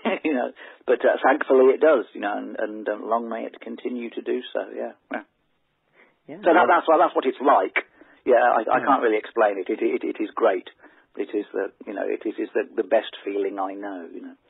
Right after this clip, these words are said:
Speaker 2: So, <clears throat> originally when you split, I, I did read your book, Scarred for Life, and
Speaker 1: Yeah.
Speaker 2: you were saying that there were very, uh, many different influences on all of you, and was that, was that the main reason?
Speaker 1: We split because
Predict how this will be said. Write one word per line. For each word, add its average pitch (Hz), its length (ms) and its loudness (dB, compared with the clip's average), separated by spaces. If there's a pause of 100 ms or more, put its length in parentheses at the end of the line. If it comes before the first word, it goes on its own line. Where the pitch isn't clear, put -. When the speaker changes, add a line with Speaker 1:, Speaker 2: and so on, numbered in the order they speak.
(1300)
Speaker 2:
So, 196 260 8 (240)
<clears throat> 185 320 8
originally 170 540 8
when 135 180 4
you 127 120 2 (200)
split, 113 400 2 (120)
I, 135 100 -4 (160)
I 135 180 -4
did 156 180 2
read 135 160 2
your 117 120 2
book, 135 260 2 (160)
Scarred 117 320 2
for 107 60 -6
Life, 107 340 0 (100)
and 113 140 -2
Speaker 1:
Yeah. 113 140 6 (280)
Speaker 2:
you 135 120 2
were 127 180 4
saying 127 340 4
that 117 140 0
there 123 100 4
were 120 100 4
very, 127 420 6 (140)
uh, 71 100 2 (160)
many 131 360 0
different 113 380 0
influences 98 800 -4 (260)
on 104 180 -4
all 120 160 4
of 95 100 -2
you, 90 260 -6 (120)
and 98 400 -6
was 127 200 4
that, 120 120 2
was 127 220 2
that 131 160 4
the 113 60 2
main 117 200 2
reason? 110 460 -2 (720)
Speaker 1:
We 165 200 4
split 214 440 2
because 147 420 0